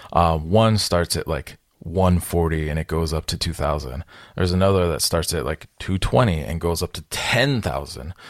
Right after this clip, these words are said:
Um, they, they range in price too, from around twenty dollars, um, to, like, sixty bucks.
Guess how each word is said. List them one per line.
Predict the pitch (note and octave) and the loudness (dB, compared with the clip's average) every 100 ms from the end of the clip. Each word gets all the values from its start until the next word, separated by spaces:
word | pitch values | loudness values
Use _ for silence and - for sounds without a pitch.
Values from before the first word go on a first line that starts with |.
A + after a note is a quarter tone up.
| - - - - | -20 -18 -18 -6
Um, | E2+ F2 F2 D#2 | 0 0 0 0
they, | G#2+ G#2+ G#2 | 2 4 2
they | E2+ D#2+ F#2+ | -2 0 4
range | F#2+ G2+ F2 | 4 4 2
in | |
price | E2 G#2+ A2 - | 2 2 2 0
too, | - G#2+ | 2 2
from | G2+ F2 E2 | 2 0 0
around | E2 D#2 D2+ - - _ _ _ _ - - | 0 0 -2 -6 -18 _ _ _ _ -20 -10
twenty | - G2+ G#2 | -2 2 2
dollars, | G2 F#2+ G2 G#2 G#2+ - - - - | 4 4 4 2 0 -4 -12 -14 -4
um, | F2 E2 D#2+ D2+ - | 0 0 -2 -4 -6
to, | - D#2 D2+ D2+ D2+ D#2 - _ _ _ _ - | -6 -6 -6 -6 -6 -8 -12 _ _ _ _ -16
like, | - | -10
sixty | - - - G2+ | -4 -2 0 2
bucks. | G2+ A2 - - | 4 2 0 -12